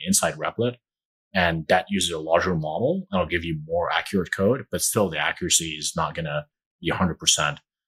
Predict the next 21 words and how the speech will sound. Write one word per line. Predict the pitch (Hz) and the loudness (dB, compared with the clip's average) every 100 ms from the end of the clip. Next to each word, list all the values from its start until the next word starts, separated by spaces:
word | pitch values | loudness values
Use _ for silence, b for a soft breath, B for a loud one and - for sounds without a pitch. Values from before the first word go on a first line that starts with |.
| _ - | _ -2
So | - | 0
you | 120 117 | 2 2
need | 127 156 202 - - - | 2 4 2 -2 -6 0
to | 127 120 117 107 101 _ _ | 0 2 0 -2 -6 _ _
learn | 101 110 113 107 | 0 4 4 2
how | 101 90 | 0 0
to | - | -2
debug | 78 85 92 85 78 | -2 -2 0 2 2
that | - 76 | -2 -4
code. | - 82 67 - _ _ _ _ | -2 -4 -4 -10 _ _ _ _
I | - | -2
think | - 123 - - _ _ | 2 2 0 -10 _ _
surprisingly, | - - 101 113 120 120 117 101 92 85 82 _ _ _ _ _ - | -2 -2 0 2 2 0 -2 0 0 -2 -6 _ _ _ _ _ -2
most | 104 110 117 - | 2 4 4 2
programmers | 107 92 92 87 - | 0 0 0 -2 -4
will | 87 | -2
spend | - 104 92 87 | 0 2 0 2
most | 104 - | 0 2
of | 95 | 0
their | 95 | -2
time | - 98 85 82 | 0 0 0 -2